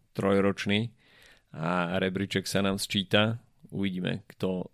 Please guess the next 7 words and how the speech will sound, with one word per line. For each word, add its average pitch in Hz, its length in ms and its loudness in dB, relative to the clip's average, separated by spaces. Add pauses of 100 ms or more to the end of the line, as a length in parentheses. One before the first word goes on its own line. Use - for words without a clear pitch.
získa 107 400 2
licenciu 117 680 4
a 98 300 -2
kto 101 240 -2
ju 101 80 2
nakoniec 98 880 -2
stratí - 880 0